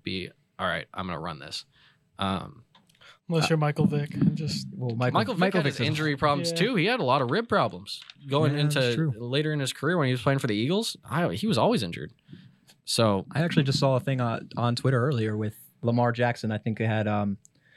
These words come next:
Speaker 3: J-, uh, Andrews open in the end zone, and he was waving him off, waving him to throw the ball, and Lamar Jackson just threw his hands in the air and then continued to run.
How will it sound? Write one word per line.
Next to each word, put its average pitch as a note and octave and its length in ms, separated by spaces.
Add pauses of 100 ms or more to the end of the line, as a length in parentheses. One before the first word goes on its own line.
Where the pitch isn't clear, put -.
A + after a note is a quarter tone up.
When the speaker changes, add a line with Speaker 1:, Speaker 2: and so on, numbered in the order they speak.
(200)
Speaker 3:
J-, B2 160
uh, A2 240
Andrews A#2+ 460
open G#2+ 360 (140)
in B2 120
the A#2 100
end A#2 160
zone, G#2 400
and A2+ 340 (320)
he C3+ 160
was A2+ 180 (260)
waving B2+ 300
him A#2+ 100
off, B2 400
waving B2 220
him A#2 100
to A#2 40
throw B2 160
the A2+ 80
ball, A#2+ 240
and G#2 160 (120)
Lamar A#2 200
Jackson A#2+ 300
just - 120
threw C3+ 100
his A2+ 100
hands B2 220
in A#2+ 40
the A2+ 100
air A2+ 60
and A2 100
then A2 80
continued A2 280
to A2 80
run. A2+ 260